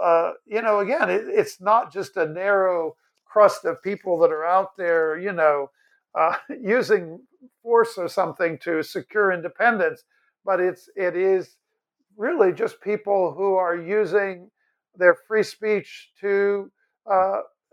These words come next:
uh, express opposition to the government. Uh, <clears throat> and, and then we see arrests sometimes of, over extraordinary things.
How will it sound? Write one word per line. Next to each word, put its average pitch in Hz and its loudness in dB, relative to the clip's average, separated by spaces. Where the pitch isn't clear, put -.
uh, 202 0
express - 0
opposition 185 -2
to 175 -4
the 147 0
government. 143 2
Uh, 165 0
<clears throat> - -10
and, 185 -2
and 185 -2
then 208 0
we 196 2
see 202 -4
arrests 185 0
sometimes 175 -2
of, 170 4
over 175 0
extraordinary 165 0
things. - -14